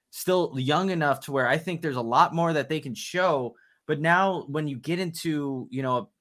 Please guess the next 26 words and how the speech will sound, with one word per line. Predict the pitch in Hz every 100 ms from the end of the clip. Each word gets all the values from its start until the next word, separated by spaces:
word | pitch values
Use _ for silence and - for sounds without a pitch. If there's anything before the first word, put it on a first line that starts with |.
| _ 139
a, | 139
a | 139
game | 127 139 151
where | 143
you | 139 139
have | 127 139 -
to | 135
defend | 123 156
against | 151 147 -
the |
pass, | 120 170 202 143 - - _ _ _ -
you | 226
have | 254
the |
best | 151 147 -
of | 131
both | 139 123
worlds. | 143 233 - - - _ _ _ -
So | 170
I | 139 147
really | 123 135 214 285 262
like | 143 165 180
that | 170 143
element | 131 156 143 135 120 -
that | 123 117
now | 120 131 156 160 139 120